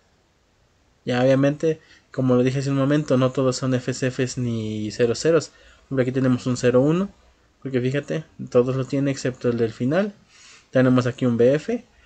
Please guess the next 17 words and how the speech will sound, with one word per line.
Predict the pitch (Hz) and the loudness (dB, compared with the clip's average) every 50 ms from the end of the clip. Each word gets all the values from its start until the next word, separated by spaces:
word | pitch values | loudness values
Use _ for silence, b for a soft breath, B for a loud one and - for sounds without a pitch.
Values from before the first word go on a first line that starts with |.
| b b b b | b b b b
que | b 139 127 | b -4 -2
es | 117 127 | -2 -2
uno | 120 120 120 117 | -2 -2 -2 -2
cero | - - 147 151 160 165 165 165 156 | -2 0 2 4 4 6 6 6 4
y | 131 | 2
puros | - - 123 120 120 - - | 0 -4 -4 -4 -4 -2 -2
unos, | 165 175 190 196 190 | -2 0 0 -2 0
etcétera. | - 135 127 - 165 156 - 151 139 | 0 -2 0 0 0 0 2 2 2
Esto | 135 - - 165 | 2 0 -2 0
ya | 160 151 139 143 147 | 4 6 6 8 6
es | 160 160 156 | 6 4 2
dependiendo | 165 147 - 127 120 123 127 131 147 160 | 0 -2 0 0 0 2 2 2 2 2
de | 156 147 139 | 0 0 0
cómo | - 120 120 123 | 0 0 0 0
esté | 127 127 - 120 110 | 0 -2 -4 -8 -6
la | 107 104 | -6 -4
imagen. | 110 123 156 185 - - 143 131 | -2 0 -2 -2 -2 -4 -8 -10